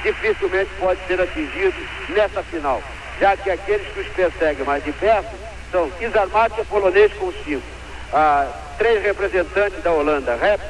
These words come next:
Neck e Cruyff, que tem quatro, os dois primeiros, e o Cruyff, três pontos apenas.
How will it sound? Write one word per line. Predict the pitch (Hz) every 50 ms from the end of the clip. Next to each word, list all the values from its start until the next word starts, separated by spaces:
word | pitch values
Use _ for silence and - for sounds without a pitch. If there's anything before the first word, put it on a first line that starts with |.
| - 135
Neck | 143 - 196 190 - - - - 285 - -
e | 359 - -
Cruyff, | - 415 453 453 427 440 440 440 - - 440 - - - - - -
que | 381 370
tem | - 190 196 190 175 160 139 - -
quatro, | - 208 220 214 208 - 185 180
os | 175 - -
dois | 170 180 -
primeiros, | - - 185 190 190 202 233 247 240 - - - - - - - - -
e | 190 214
o | 208
Cruyff, | - - 180 202 220 220 - - 190 190 - -
três | 202 220 220 196 - -
pontos | - 180 202 190 - - 170
apenas. | 165 - - 135 131 117 104 - - -